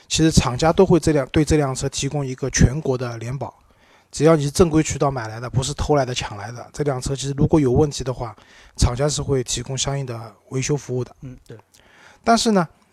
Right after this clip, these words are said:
Speaker 1: 汽车又是一个相对比较特殊的商品，不同的地域，打个比方讲，同样一台车在上海卖和在比如说安徽卖，或者说在山东卖，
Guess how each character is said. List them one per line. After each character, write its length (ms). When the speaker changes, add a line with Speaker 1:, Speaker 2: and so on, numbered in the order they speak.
Speaker 1:
汽 240
车 140
又 120
是 200
一 100
个 240
相 300
对 180
比 140
较 240
特 220
殊 180
的 80
商 240
品， 140
不 120
同 200
的 120
地 260
域， 300
打 120
个 120
比 100
方 160
讲， 180
同 180
样 140
一 80
台 160
车 320
在 140
上 240
海 160
卖 180
和 180
在 380
比 140
如 120
说 140
安 180
徽 160
卖， 220
或 100
者 60
说 160
在 240
山 240
东 140
卖， 160